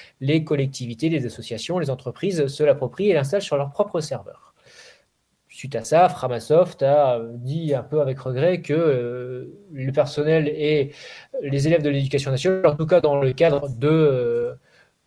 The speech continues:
leur mission d'éducation, n'étaient pas forcément les bienvenus parce que, bah,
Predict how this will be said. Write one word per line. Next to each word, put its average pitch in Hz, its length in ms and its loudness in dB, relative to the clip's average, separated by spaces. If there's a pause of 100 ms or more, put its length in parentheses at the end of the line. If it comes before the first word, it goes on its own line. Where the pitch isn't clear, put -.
(100)
leur 139 200 0
mission 151 260 -2
d'éducation, 143 440 -4
n'étaient 131 200 -4
pas 151 200 4
forcément 143 460 -2
les 139 100 -2
bienvenus 131 440 -2
parce 143 160 -6
que, 156 160 2
bah, 135 100 -4